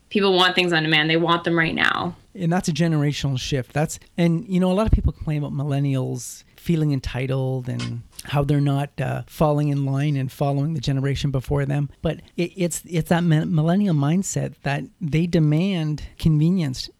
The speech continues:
Speaker 2: like, th-, they demand technology work for them. And this is just another example. And we can thank the millennial generation for the streaming services growing a-, at the rate they have.
Speaker 1: Oh, for sure. Definitely. Um, before we jump into the analysis and the breakdown of the cord cutting, I do wanna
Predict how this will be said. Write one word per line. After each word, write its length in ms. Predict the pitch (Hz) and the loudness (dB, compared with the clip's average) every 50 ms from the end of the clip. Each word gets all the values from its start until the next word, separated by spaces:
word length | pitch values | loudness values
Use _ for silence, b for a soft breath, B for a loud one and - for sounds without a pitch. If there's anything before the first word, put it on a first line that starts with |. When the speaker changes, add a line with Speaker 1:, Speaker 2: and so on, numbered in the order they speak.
| - 170 | -6 -4
Speaker 2:
like, 180 | 160 156 131 | -2 -2 -2
th-, 180 | - 160 160 160 170 | -4 -6 -6 -4 -2
they 140 | 165 160 | -2 0
demand 480 | 165 190 175 165 160 156 165 175 170 - | 2 2 2 4 4 4 2 2 0 -2
technology 500 | - 160 156 160 147 143 151 156 135 143 | -4 -4 -4 -2 0 0 0 0 0 -2
work 280 | 139 131 147 143 - - | -2 -2 -2 -4 -4 -6
for 260 | - - 143 143 143 | -4 -2 -2 -2 -2
them. 280 | 131 127 123 120 127 - | -4 -6 -8 -8 -10 -8
And 180 | 151 151 151 160 | -6 -6 -4 -4
this 140 | 175 - 190 | -4 -6 -6
is 140 | 170 139 | -8 -8
just 260 | - - 160 156 - 156 | -6 -6 -6 -4 -4 -2
another 320 | 143 143 143 143 156 151 | -2 -2 -2 -2 -2 -4
example. 600 | 139 117 - 135 135 147 151 - - 123 117 117 _ | -4 -6 -6 -4 -4 -4 -4 -6 -8 -12 -12 -8 _
And 120 | - 160 151 | 0 2 2
we 100 | 196 185 | 2 2
can 140 | - 165 | 2 0
thank 280 | - - 180 180 180 175 | 2 2 2 2 2 0
the 60 | 175 | -2
millennial 420 | 160 139 143 147 156 165 170 165 143 | -2 0 0 0 0 0 0 0 0
generation 640 | 135 139 135 131 131 139 151 160 - - 139 123 | -2 -2 -2 -2 -2 -2 -2 -2 -4 -4 -6 -6
for 360 | - _ - 147 139 147 156 147 | -6 _ -6 -4 -2 -2 -2 -2
the 320 | 131 131 127 123 123 120 - - | -2 -4 -6 -6 -6 -8 -10 -10
streaming 440 | - - - - 165 165 170 165 151 | -8 -4 0 2 2 2 2 0 -2
services 520 | - - 151 139 147 135 - - 139 120 | -2 -2 -2 -2 -4 -4 -4 -6 -6 -6
growing 480 | - - 143 143 151 156 151 139 135 - - | -4 0 0 2 2 2 2 0 -2 -4 -8
a-, 100 | 147 - | -12 -10
at 180 | - 143 147 - | -8 -8 -6 -4
the 80 | 147 127 | -4 -2
rate 220 | 135 143 147 - | -2 -2 -2 -4
they 120 | - 123 | -6 -6
have. 440 | 120 123 139 165 156 123 120 123 - - | -4 -4 -4 -4 -4 -6 -8 -10 -4 0
Speaker 1:
Oh, 120 | - 226 226 | 0 0 0
for 140 | - 214 190 | 0 -4 -6
sure. 640 | - - - - 190 190 190 175 165 165 180 190 - - | -6 -4 -2 0 2 4 4 4 4 2 0 -2 -8 -8
Definitely. 560 | - 180 175 170 - 175 165 165 170 170 - - - | -6 -6 -6 -4 -6 -6 -4 -4 -6 -6 -10 -6 -2
Um, 360 | 190 190 190 185 190 180 - - 196 | 2 2 4 4 2 0 -2 -2 0
before 260 | 233 262 254 269 277 | 0 2 2 4 4
we 100 | 370 359 | 4 4
jump 260 | 285 240 233 226 - | 4 4 2 2 2
into 300 | - 185 185 185 185 190 | 2 2 2 2 0 0
the 160 | 175 175 170 | 2 2 4
analysis 480 | 165 160 165 175 160 143 143 165 - - | 4 2 2 2 2 2 2 0 -2 -2
and 100 | 180 170 | -4 -2
the 40 | 165 | 0
breakdown 320 | 160 156 160 160 165 156 | 0 0 0 0 0 -2
of 80 | 156 160 | 0 -2
the 60 | 160 | -2
cord 220 | - 165 160 160 | -2 -2 -2 -2
cutting, 220 | - 175 160 165 - | -2 0 0 2 2
I 100 | 196 208 | 2 4
do 140 | 240 269 | 4 4
wanna 340 | 277 262 247 233 214 170 - | 4 4 4 4 4 2 0